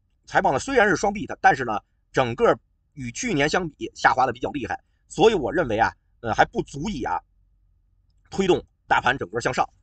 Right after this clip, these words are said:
我们再来看一下谷歌的财报啊，我们可以看啊，谷歌的每股收益是一块一毛七，分析师预期是一块零六分。但是我们可以看啊，这，这个，这块儿，这句话啊，大家注意啊，这块儿，this is 这个四点，呃，重新说这句话，重新说这句话。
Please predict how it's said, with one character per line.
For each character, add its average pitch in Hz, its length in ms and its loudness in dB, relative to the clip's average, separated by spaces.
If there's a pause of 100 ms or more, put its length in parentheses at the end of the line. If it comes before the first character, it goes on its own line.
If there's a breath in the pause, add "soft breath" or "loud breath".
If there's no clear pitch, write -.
(140)
我 113 80 -2
们 123 60 -4
再 156 100 2
来 165 80 2
看 165 140 0
一 170 40 0
下 147 100 0
谷 - 100 -20
歌 - 140 -4
的 311 60 -4
财 90 120 -8
报 87 120 -8
啊， - 60 -16 (540)
我 127 80 -6
们 143 80 -2
可 190 60 0
以 202 40 0
看 196 120 10
啊， 139 100 10
谷 127 160 -4
歌 196 140 0
的 160 80 4
每 151 160 0
股 131 120 -10
收 175 160 -2
益 151 120 -4
是 135 120 -8
一 143 60 -10
块 156 100 -2
一 151 80 -4
毛 156 140 -2
七， 156 160 -4
分 165 140 -6
析 135 40 -6
师 143 120 -8
预 135 80 -14
期 143 120 -8
是 131 80 -8
一 123 60 -12
块 143 100 -6
零 127 80 -4
六 143 120 -6
分。 139 180 -6 (220 soft breath)
但 254 160 4
是 170 60 0
我 123 80 -2
们 113 60 -6
可 202 120 -4
以 180 40 -2
看 214 140 6
啊， 139 100 8
这， 175 140 -2
这 208 100 -8
个， 156 80 -6
这 196 140 -6
块 127 100 2
儿， 127 60 2
这 196 100 -8
句 151 60 -6
话 127 220 4
啊， 135 100 0
大 151 80 -4
家 160 80 -2
注 165 100 -4
意 139 60 -2
啊， 120 100 4 (1400)
这 185 140 -2
块 135 140 2
儿， 120 40 -4
this 175 220 -4
is 147 140 -6 (200)
这 139 120 -8
个 120 240 -2
四 156 180 -8
点， 117 140 -2 (240)
呃， 104 280 -10 (220)
重 107 140 -14
新 107 40 -10
说 110 120 -10
这 98 40 -10
句 82 60 -16
话， 82 80 -20
重 95 140 -18
新 - 20 -16
说 92 100 -18
这 80 80 -18
句 - 60 -20
话。 - 60 -20